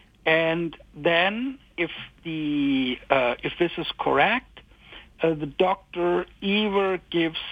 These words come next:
a brief advice or goes on to do a formal diagnosis. If there is an alcohol use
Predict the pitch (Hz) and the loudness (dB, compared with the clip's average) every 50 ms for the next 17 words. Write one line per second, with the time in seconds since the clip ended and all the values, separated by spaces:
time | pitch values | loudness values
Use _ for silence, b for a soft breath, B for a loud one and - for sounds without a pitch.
0 | - - - 156 147 139 135 131 131 123 117 110 - - - - - - - _ | -14 -8 -2 0 2 2 2 2 2 2 0 -2 -4 -12 -20 -20 -20 -20 -20 _
1 | - - - - 170 165 180 185 185 185 185 185 - - - - - 120 - - | -20 -12 -2 0 2 2 2 2 0 0 0 -2 -2 -4 -6 -4 -4 -4 -4 0
2 | 110 113 123 139 156 202 262 311 330 - - - - - - - _ _ b b | 2 4 4 6 4 2 0 -4 -8 -12 -16 -20 -20 -20 -20 -20 _ _ b b
3 | b b b b b _ _ - 170 170 180 185 196 208 226 226 233 - - - | b b b b b _ _ -2 0 2 2 2 4 2 2 2 -2 -8 -12 -18
4 | _ _ _ _ _ _ _ _ _ _ _ _ _ _ - - - - 165 160 | _ _ _ _ _ _ _ _ _ _ _ _ _ _ -20 -12 -2 0 0 2
5 | 156 160 160 - - - - 151 151 156 160 175 202 214 226 220 - - - - | 2 0 -2 -4 -6 -2 2 2 4 4 2 0 0 -6 -10 -12 -14 -20 -16 -10
6 | - 180 151 180 185 190 202 214 214 - - 165 147 - - - - 170 160 170 | -8 -8 -2 -2 0 0 0 -2 -4 -2 -2 -2 -2 -2 -4 0 2 2 2 2
7 | 175 180 185 175 165 175 156 151 147 - - - 147 127 123 123 - - - - | 0 0 -2 -2 0 2 2 2 0 0 -4 -4 -2 -2 -2 -2 -4 -8 -12 -14
8 | - - - - - - - - 185 196 254 285 - - - - - - - _ | -16 -16 -18 -20 -20 -18 -4 0 2 2 2 0 -6 -10 -16 -16 -18 -20 -20 _
9 | _ _ _ _ - 160 156 147 147 - - - 202 214 247 285 - - - - | _ _ _ _ -2 0 0 2 0 -2 0 0 2 2 2 0 -2 -6 -10 -6
10 | 185 180 180 185 190 196 - - 196 190 190 190 190 202 214 202 | 0 2 2 2 2 0 -2 0 2 2 2 2 0 0 -2 -4